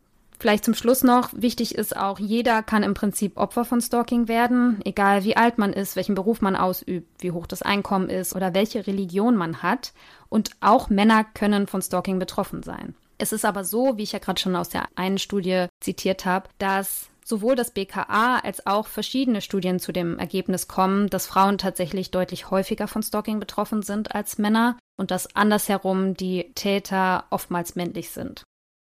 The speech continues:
Bei einer im Jahr zweitausendachtzehn durchgeführten Befragung gaben vierunddreißig Komma acht Prozent der von Stalking Betroffenen an, sich psychologische Hilfe bei der Bewältigung gesucht zu haben.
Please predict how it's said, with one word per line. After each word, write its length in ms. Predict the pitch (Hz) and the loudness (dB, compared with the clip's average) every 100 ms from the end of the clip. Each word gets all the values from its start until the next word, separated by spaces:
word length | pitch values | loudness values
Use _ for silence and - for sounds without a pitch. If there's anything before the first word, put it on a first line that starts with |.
| _ - | _ 0
Bei 320 | 196 190 - | 4 2 2
einer 240 | 196 190 | 0 0
im 80 | - | 0
Jahr 240 | 185 185 185 | 0 0 -2
zweitausendachtzehn 760 | - 175 180 - 185 - 208 | -6 -6 -6 -6 -8 -4 -4
durchgeführten 540 | 190 208 208 - 190 185 | -2 -4 -6 -8 -4 -4
Befragung 800 | 185 - 185 196 190 196 196 190 | -6 -2 2 2 0 0 0 0
gaben 480 | 185 185 190 185 175 | 0 2 0 -2 -4
vierunddreißig 540 | - 269 240 196 - - | 2 4 4 2 -2 -2
Komma 200 | 208 - | 0 2
acht 240 | 208 - | -2 -4
Prozent 680 | - 185 190 180 180 - - | -8 -4 -2 0 -2 -6 -8
der 80 | |
von 140 | 170 180 | -6 -6
Stalking 400 | - 175 185 175 | -4 -4 -4 -6
Betroffenen 560 | - - 180 185 175 | -8 -6 -4 -2 -4
an, 360 | 180 190 190 196 | -2 0 0 -2
sich 440 | - - 185 - - _ | -8 -6 -6 -8 -16 _
psychologische 640 | - 196 190 190 233 - | -6 -4 -2 0 0 0
Hilfe 460 | 214 202 240 254 226 | 2 6 6 4 0
bei 100 | 208 | 0
der 100 | 202 | 0
Bewältigung 600 | 190 180 196 233 233 247 | -2 0 0 0 0 0
gesucht 320 | 233 233 - | -2 -8 -12
zu 180 | - 220 | -8 -4
haben. 400 | 214 226 240 302 | 0 0 2 -2